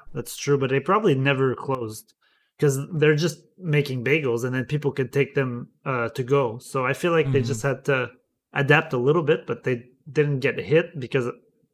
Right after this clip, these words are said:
Speaker 1: I would argue that most people that go there come for, like, big batches, and, like, they order in bulk. Uh,
Speaker 2: I've
Speaker 1: le-,
Speaker 2: only
Speaker 1: less
Speaker 2: ever gotten sandwiches there.
Speaker 1: Well, fair, but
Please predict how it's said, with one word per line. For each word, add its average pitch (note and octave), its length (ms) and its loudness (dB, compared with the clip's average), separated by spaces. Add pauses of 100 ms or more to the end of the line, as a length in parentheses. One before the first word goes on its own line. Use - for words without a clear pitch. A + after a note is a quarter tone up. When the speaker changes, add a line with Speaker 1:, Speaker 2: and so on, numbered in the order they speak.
Speaker 1:
I D3+ 240 4
would D3+ 340 2
argue C#3+ 500 2
that C3+ 260 -2
most D3 380 0
people D#3+ 280 -2
that D3 120 4
go D3 200 6
there D#3 260 6 (340)
come D3 320 2
for, C#3 300 2
like, B2+ 220 -2
big B2 200 2
batches, A#2 600 -6
and, B2+ 180 -6
like, A2+ 220 -6 (560)
they C#3+ 180 2
order C3+ 600 2 (100)
in C#3+ 240 -2
bulk. B2+ 400 -4 (920)
Uh, A#2+ 140 -2
Speaker 2:
I've B2 160 2
Speaker 1:
le-, - 100 0
Speaker 2:
only G#2 260 0
Speaker 1:
less F#2+ 100 0
Speaker 2:
ever G#2+ 100 0
gotten F#2+ 240 0
sandwiches D#2+ 500 -6
there. D2 220 -10 (880)
Speaker 1:
Well, D3 140 2
fair, C#3 360 4
but C3 180 -2